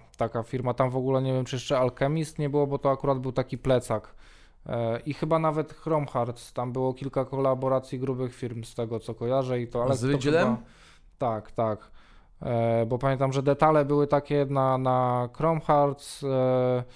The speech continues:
Speaker 1: plecak był, plecak był Readymade, a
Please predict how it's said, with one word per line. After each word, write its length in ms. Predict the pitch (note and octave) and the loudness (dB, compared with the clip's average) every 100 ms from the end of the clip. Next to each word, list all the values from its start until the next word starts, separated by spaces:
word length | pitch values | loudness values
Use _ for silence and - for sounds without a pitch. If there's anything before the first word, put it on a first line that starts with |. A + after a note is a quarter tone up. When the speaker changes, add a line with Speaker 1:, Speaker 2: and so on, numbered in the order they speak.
| - - - - - - | -20 -20 -20 -20 -20 -4
Speaker 1:
plecak 420 | C#3 C3 C#3 B2+ | 0 2 2 0
był, 400 | B2 B2 A#2+ A#2+ | 2 2 4 2
plecak 420 | A#2+ C3+ B2 B2+ A#2+ | -2 -4 0 0 0
był 260 | A#2+ A#2+ | 0 2
Readymade, 880 | C3 C#3 C#3 C3+ B2+ B2+ B2 - - - | 4 4 2 2 2 2 -2 -6 -12 -4
a 340 | A#2 A#2 | -2 0